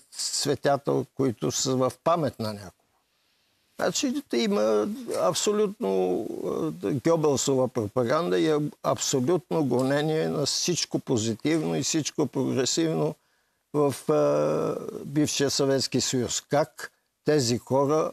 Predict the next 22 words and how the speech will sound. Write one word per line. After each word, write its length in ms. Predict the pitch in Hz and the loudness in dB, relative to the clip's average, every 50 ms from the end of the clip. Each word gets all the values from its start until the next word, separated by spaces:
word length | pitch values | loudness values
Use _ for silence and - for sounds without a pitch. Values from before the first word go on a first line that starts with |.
| 254 - _ - | -6 -14 _ -14
виждате, 720 | - - - 131 120 127 131 120 113 131 135 - - 135 110 | -10 -8 -6 -2 0 0 0 2 2 0 0 0 0 -2 0
че 160 | - - - | -2 -2 0
те 120 | 143 135 | 0 0
не 140 | 139 143 135 | 2 0 0
смеят 480 | - - 147 147 151 147 143 135 - 151 | -2 -2 -2 0 2 2 2 0 0 -2
да, 140 | 151 127 - _ _ _ - | -4 -4 -4 _ _ _ -6
да 120 | 147 147 139 | -2 0 0
излезат, 540 | 127 107 104 131 143 143 135 131 127 127 - _ _ _ _ _ _ _ _ _ _ - | 0 0 0 0 2 2 0 0 -2 -4 -6 _ _ _ _ _ _ _ _ _ _ -4
да 80 | 127 123 | -2 0
говорят, 480 | 107 123 127 135 143 151 147 127 - - | 2 2 2 4 4 4 2 0 0 -2
не 120 | 143 127 | -4 -2
смеят 340 | - - 135 143 151 147 131 | -2 -2 0 0 0 0 2
да 100 | 139 143 | 2 0
излезат 480 | 127 113 120 143 139 131 139 135 - | 2 2 2 2 2 2 0 0 -2
по 200 | _ - 123 123 | _ -2 0 2
улицата, 400 | 135 135 143 113 - - 135 135 | 2 2 0 0 -2 -4 -2 -2
защото 320 | 123 - - 147 139 135 123 | -2 -2 0 0 0 0 0
ги 120 | 117 131 | 0 0
арестуват. 640 | 127 123 104 120 110 - - - 143 131 135 139 127 - _ _ _ _ _ _ _ _ _ _ _ | 0 0 0 0 -2 -2 -2 0 2 2 2 2 0 -4 _ _ _ _ _ _ _ _ _ _ _
Адвоката 640 | - 135 127 101 120 120 - - 147 151 - 156 147 | 0 0 2 2 0 0 2 2 2 2 2 2 2
на 160 | 139 135 139 | 2 2 2
Навални 760 | 131 131 131 131 131 139 139 135 135 135 131 131 127 120 117 | 2 2 2 2 2 2 2 2 2 0 0 -2 -2 -4 -6